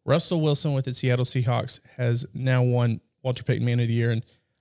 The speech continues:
I, it's the most distinguished award that an N F L player can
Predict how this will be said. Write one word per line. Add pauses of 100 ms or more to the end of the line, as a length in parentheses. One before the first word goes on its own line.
I,
it's
the
most
distinguished
award
that
an
N
F
L
player
can